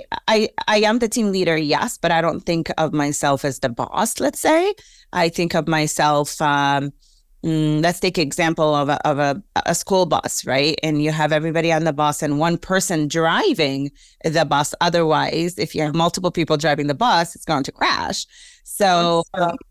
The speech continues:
Speaker 1: myself as the bus driver, <laughs> making sure that we're all heading in the right direction.
Speaker 2: Yeah.
Speaker 1: Um, i-, in that way, but we, collaboration is huge for sure, and tailoring, tailoring things per the individual.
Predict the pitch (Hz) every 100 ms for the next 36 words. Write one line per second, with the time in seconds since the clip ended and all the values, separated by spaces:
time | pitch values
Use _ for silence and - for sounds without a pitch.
0 | _ 247 - 226 220 202 175 131 151 -
1 | - 381 392 392 453 523 480 269 302 -
2 | - - - 208 220 233 214 226 202 180
3 | 185 190 170 175 185 208 226 196 220 226
4 | 180 170 - 185 175 160 - - 220 277
5 | 392 - 226 196 214 _ - _ 160 160
6 | 160 _ _ - 160 - 165 175 170 -
7 | 165 214 240 208 185 - 190 185 196 190
8 | 190 190 - 226 233 226 220 214 180 127
9 | 151 - 156 113 - - - - 160 -
10 | 135 131 - - 170 156 143 - 165 151
11 | 139 135 131 - _ _ _ _ 233 220
12 | 196 170 - 165 147 - 160 147 127 135
13 | 135 131 131 - -